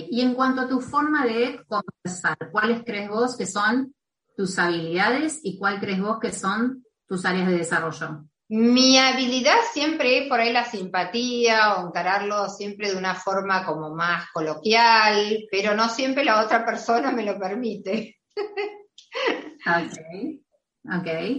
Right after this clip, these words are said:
Speaker 1: ¿Y qué te gustaría quizás conseguir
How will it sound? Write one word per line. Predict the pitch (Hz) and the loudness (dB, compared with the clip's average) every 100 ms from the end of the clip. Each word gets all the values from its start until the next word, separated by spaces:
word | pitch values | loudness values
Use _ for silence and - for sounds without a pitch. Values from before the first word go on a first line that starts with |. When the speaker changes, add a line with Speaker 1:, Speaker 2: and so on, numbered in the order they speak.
| - - - _ - - | -8 -20 -20 _ -20 -6
Speaker 1:
¿Y | 226 240 247 - _ _ _ _ | 0 2 0 -6 _ _ _ _
qué | 269 269 285 - _ _ _ _ _ | 0 0 0 -8 _ _ _ _ _
te | 226 | -6
gustaría | 208 190 202 214 269 196 | -4 -4 -2 0 2 2
quizás | 185 180 185 180 - | 0 -2 -2 -2 -2
conseguir | 180 180 180 175 170 180 202 202 226 285 | 2 2 2 -4 -4 -2 0 0 -2 -4